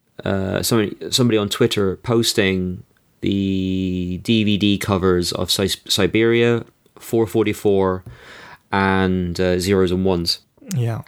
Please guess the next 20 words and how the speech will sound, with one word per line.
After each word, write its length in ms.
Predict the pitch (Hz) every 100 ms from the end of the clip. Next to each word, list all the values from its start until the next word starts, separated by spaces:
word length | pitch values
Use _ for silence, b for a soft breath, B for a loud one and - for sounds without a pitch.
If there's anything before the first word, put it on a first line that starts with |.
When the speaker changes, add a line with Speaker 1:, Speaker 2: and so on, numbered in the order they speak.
| -
Speaker 1:
And, 220 | 104 101 -
and 140 | 101
there 80 | 98
was 80 | 98
a 60 | 95
joke 600 | - 117 120 - - - -
about 500 | 95 - 98 95 - _ _ -
how 560 | - 110 98 95 95 -
they 240 | 196 95 _ _ _ _ _ _ -
look 360 | 123 113 -
like 480 | 107 101 98 - - _ _ _ _ _ _ _ -
very 220 | 120 107
conventional 600 | 101 98 110 107 - 101
films, 480 | - 98 90 90 -
but 220 | - -
the 60 | -
films 320 | 117 110 101
themselves 460 | 98 - 101 90
are 240 | 98 90 -
n-, 240 | 101 104